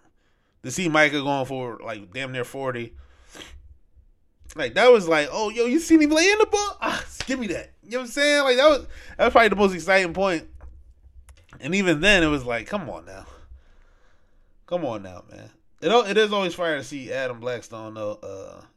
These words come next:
M D and all that stuff. It's fire. I don't know if he's from Philly or Jersey, but, man. From around. Let me see, uh,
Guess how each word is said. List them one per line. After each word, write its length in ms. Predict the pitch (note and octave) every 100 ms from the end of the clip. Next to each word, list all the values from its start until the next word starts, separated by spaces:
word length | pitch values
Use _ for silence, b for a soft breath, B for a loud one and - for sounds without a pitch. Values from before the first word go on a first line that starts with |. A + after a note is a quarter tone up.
| -
M 140 | A2+
D 160 | A2+ A#2+
and 100 | G#2+
all 140 | G#2 G2
that 160 | F#2+
stuff. 280 | - F#2+ G#2+ _ _ _ _ _ _ _ _ _ _ E3+
It's 140 | A2+
fire. 300 | - - - _ _ _ _ _ _ _ _ _ _ _ _ -
I 40 |
don't 100 | G3
know 60 | E3
if 40 |
he's 120 | C3
from 120 | A2+ G#2
Philly 220 | D3 C#3
or 40 |
Jersey, 360 | B2 B2 A2+ G2
but, 200 | G2 - _ _
man. 300 | G#2 A2 G#2 _ b b b b b _ _ _ _ _ _ _ _ _ _ _ _ _ -
From 160 | A2
around. 340 | G2+ A2 G#2+ F#2+ b b b _ _
Let 80 | A#2+
me 40 |
see, 140 | - - -
uh, 160 | -